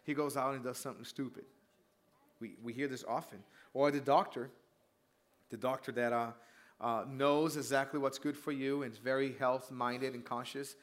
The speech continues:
and all of a sudden they get addicted to prescription pills or something like that. Why? These people overestimated their strength. They overestimated their strength. They rely on themselves,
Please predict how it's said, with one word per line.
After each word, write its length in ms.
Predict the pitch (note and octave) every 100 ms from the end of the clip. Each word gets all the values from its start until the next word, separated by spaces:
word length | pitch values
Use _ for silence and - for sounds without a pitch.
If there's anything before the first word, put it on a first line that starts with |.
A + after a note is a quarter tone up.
| - - -
and 80 |
all 160 | A#2 C#3
of 60 | B2+
a 60 |
sudden 300 | B2+ C#3 C3
they 120 | B2+
get 140 | A#2+ A#2+
addicted 420 | A#2 B2+ B2+ A#2
to 580 | - A#2+ A#2+ A#2+ A#2+ A#2+ - _ _
prescription 440 | - A#2 C3+ - A#2+
pills 320 | - C3+ G#2
or 60 |
something 280 | G2+ A#2 A2
like 160 | G#2+ -
that. 220 | C#2 C2+ _ _ _ _ _ _ _ _ _ -
Why? 320 | A#2 C#3 A2 A#2 - _ _ _ _ _ _
These 140 | G#2+
people 280 | - C3+ A2 A2
overestimated 720 | B2+ A#2+ A#2+ B2 A2+ G#2+ G#2+ - _ -
their 100 | A2
strength. 480 | - - D3 - - _ _ _ _ _ _ _ _ -
They 80 | A2
overestimated 560 | A2+ A2+ A2 A2+ A2 G#2+
their 80 |
strength. 320 | G#2 - A2 G#2+
They 60 |
rely 320 | G#2+ A2 A2+
on 80 | A#2
themselves, 600 | A2+ A2 E3+ D#3 C3 A#2